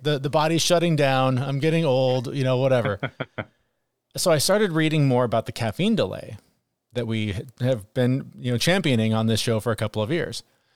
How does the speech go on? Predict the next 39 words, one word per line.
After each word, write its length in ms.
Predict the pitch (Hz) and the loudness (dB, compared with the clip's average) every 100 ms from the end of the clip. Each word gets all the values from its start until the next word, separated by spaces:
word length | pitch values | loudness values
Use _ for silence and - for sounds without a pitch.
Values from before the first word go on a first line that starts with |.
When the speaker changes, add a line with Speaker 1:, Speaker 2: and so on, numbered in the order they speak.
| _ _ _ _ | _ _ _ _
Speaker 1:
And 360 | 143 139 131 123 - | -2 0 2 -2 -4
I 100 | 135 | -4
started 340 | - 143 165 | 0 0 0
to 100 | 165 | 0
see 420 | 180 - 143 123 127 | 0 0 -2 -2 -2
that 300 | 123 123 113 | -2 -2 -2
there 120 | 120 | 0
was 120 | 117 | 0
some 120 | 135 160 | 0 0
evidence 440 | 120 113 120 117 | -2 -2 -4 -2
that 200 | 123 120 _ _ | -4 -4 _ _
in 120 | 131 120 | -6 -2
some 180 | 185 240 | 0 0
cases, 480 | 120 101 131 127 - | -2 -2 -6 -6 -4
it 140 | 131 | -4
might 160 | 123 135 | -2 -2
be 100 | 123 | -2
better 260 | 113 113 110 | -2 -2 -4
for 140 | - | -4
some 220 | - 175 | -2 0
people 380 | 170 117 110 104 | 0 -2 -2 -6
to 120 | 107 120 | -4 -2
have 180 | 113 | -2
caffeine 400 | - 110 117 107 | -2 -6 -4 -4
right 240 | 101 113 110 | -2 0 0
away 400 | 104 156 135 110 | 0 0 0 -4
to 80 | 120 | -6
sort 140 | 123 | -4
of 120 | 104 - | -6 -4
kickstart 460 | 151 - 135 120 | -4 -2 -2 -2
the 140 | - 107 | -2 -4
engine, 400 | 92 90 - 107 _ _ _ _ | -4 -8 -14 -16 _ _ _ _
to, 200 | - 107 | -8 -8
to 120 | 101 104 | -6 -2
put 160 | 123 | -2
it 100 | 104 | 0
in 220 | 101 95 117 | -2 -6 -6
non-scientific 680 | 107 104 95 107 95 95 95 | -4 -2 -2 -4 -4 -8 -8
terms, 340 | 104 92 - | -8 -10 -16